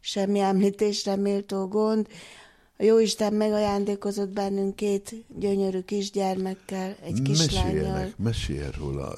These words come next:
Speaker 2: egy kicsit. Úgy hívják, hogy Ádám, vagy hívták, átköltözött az örökké valóságba, és a kislányukat hajninak.
Speaker 1: Hajnalka az idősebb,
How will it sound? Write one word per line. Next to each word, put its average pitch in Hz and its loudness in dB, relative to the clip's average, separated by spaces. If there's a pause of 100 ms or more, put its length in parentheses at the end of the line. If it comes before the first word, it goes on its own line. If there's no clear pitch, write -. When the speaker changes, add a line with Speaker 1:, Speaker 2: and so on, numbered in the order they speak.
(120)
Speaker 2:
egy 82 -6
kicsit. - -6 (360)
Úgy 110 -6
hívják, 82 -2
hogy - -8
Ádám, 101 -2
vagy 80 -4
hívták, 90 -6
átköltözött 78 -2
az 71 -4
örökké 92 0
valóságba, 80 0
és 76 -6
a - -6
kislányukat 78 -4
hajninak. 76 -8 (180)
Speaker 1:
Hajnalka 220 2
az 196 0
idősebb, 220 2